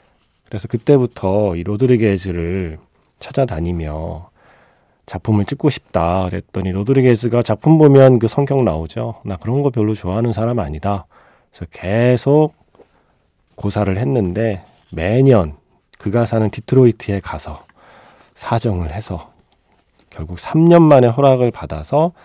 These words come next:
로드리게즈의 모습까지 담아낸 게 서칭 포 슈가맨이라는 작품이죠. 감독이 그런 말을 했어요. 서칭 포 슈가맨은 슈가맨을 찾는 이야기가 아니라 슈가맨을 찾는 사람들을 찾는 이야기.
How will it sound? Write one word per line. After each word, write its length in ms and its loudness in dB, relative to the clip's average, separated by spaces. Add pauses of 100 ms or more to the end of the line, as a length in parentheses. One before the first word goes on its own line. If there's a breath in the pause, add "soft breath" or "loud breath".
(420 soft breath)
로드리게즈의 580 -4
모습까지 800 -6
담아낸 600 -6
게 320 -4 (200)
서칭 360 -2
포 160 2
슈가맨이라는 800 2
작품이죠. 640 -16 (1800 soft breath)
감독이 320 0
그런 240 4
말을 240 4
했어요. 340 -2
서칭 300 -2
포 160 0
슈가맨은 800 4
슈가맨을 640 4
찾는 360 2
이야기가 460 0
아니라 500 -4
슈가맨을 760 4
찾는 420 2
사람들을 720 0
찾는 400 -2
이야기. 520 -8